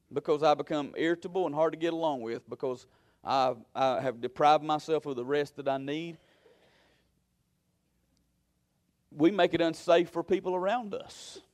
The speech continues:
I wish I, I wish I, I could find a list, and there probably is one out there, and I'm not a very good Google expert, but the number of job-related injuries that are due to people not resting, the number of vehicle accidents where people fall asleep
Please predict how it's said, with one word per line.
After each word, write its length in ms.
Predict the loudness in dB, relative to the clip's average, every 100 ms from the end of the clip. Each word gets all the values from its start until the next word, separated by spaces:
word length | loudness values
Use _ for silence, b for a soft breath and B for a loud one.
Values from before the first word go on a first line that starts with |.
| _ _ _ _ _ _ _ _ _ _
I 140 | 4 6
wish 280 | 8 6
I, 100 | 4
I 160 | 4 6
wish 520 | 6 4 0 -8 -18 _ _ _ _ _
I, 180 | 0 2 4
I 120 | 0
could 200 | 0 0
find 260 | 2 4 2
a 40 |
list, 500 | 2 4 4 2 -4
and 120 | -6
there 80 | -4
probably 320 | 2 2 2
is 40 | -4
one 200 | -6 -4
out 220 | -4 -4
there, 160 | -6 -6
and 80 |
I'm 160 | -6 -4
not 140 | -2
a 100 | -2
very 180 | -2 -4
good 300 | -4 -8 -8
Google 400 | -6 -8 -6 -6
expert, 480 | -6 -6 -6 -6 -6
but 140 | -8 -6
the 80 | -6
number 340 | -4 -4 -6
of 100 | -2
job-related 600 | 2 2 2 0 0 0
injuries 400 | -6 -6 -6 -4
that 140 | -4 -4
are 80 |
due 200 | -6 -6
to 60 | -8
people 320 | -8 -10 -10
not 480 | -12 -6 -4 -4 -6 _ _ -14
resting, 560 | -6 -6 -8 -20 -20 -20 b b b
the 80 | -6
number 240 | -4 0 0
of 100 | 0
vehicle 480 | 0 0 0 0
accidents 480 | -2 -2 -6 -8 -8
where 100 | -8
people 300 | -6 -6 -6
fall 300 | -4 0 -2
asleep 520 | -4 -14 -4 -4 -4